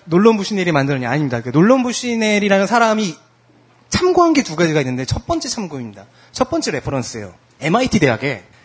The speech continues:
티엠알씨라는 그룹이 있었어요. 기계 오타쿠들 모임인데, 테크 모델 레일로드 클럽. 육십일 년인데 여기 가입한 스티브 러셀이라는 학생이 있었어요.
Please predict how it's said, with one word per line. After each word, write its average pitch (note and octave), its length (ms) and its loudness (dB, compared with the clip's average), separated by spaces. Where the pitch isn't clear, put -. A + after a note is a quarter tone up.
티엠알씨라는 D#3 1000 2
그룹이 A#2+ 260 -8
있었어요. A2 500 -6
기계 D#3+ 240 -4
오타쿠들 E3 520 0
모임인데, A2 520 -8
테크 - 400 -2
모델 C#3 480 2
레일로드 F3+ 720 2
클럽. - 360 -4
육십일 C#4 360 -2
년인데 B3 280 0
여기 D#3+ 160 0
가입한 C#3+ 560 0
스티브 D4+ 420 2
러셀이라는 F#3+ 720 0
학생이 C#3+ 220 -10
있었어요. G#2 360 -16